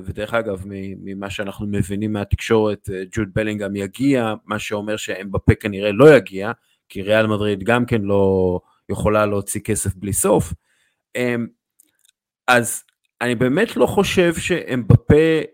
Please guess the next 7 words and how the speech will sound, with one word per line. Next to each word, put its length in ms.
הוא 360
מטרה 920
אמיתית 540
של, 380
אה, 200
ריאל 260
מדריד, 360